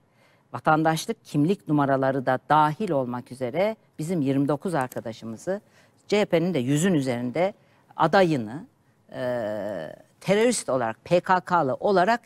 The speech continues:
ilan ettiler. Ben o yirmi dokuz arkadaşımın,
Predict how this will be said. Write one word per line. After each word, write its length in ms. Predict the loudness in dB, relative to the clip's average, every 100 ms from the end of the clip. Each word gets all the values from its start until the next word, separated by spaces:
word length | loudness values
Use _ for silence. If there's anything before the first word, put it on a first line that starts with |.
| -6
ilan 440 | -2 2 2 4 2
ettiler. 480 | -2 -12 -14 -14 -16 _ _ _ _ _ _ _ _ _ _ _ _ _ _ _ _ _ _ _ _ _ 0
Ben 380 | 6 6 6 2 _ -2
o 160 | 0 2
yirmi 380 | 2 2 2
dokuz 380 | 2 2 0 -4 2
arkadaşımın, 960 | 2 2 0 0 0 -2 0 -2 -4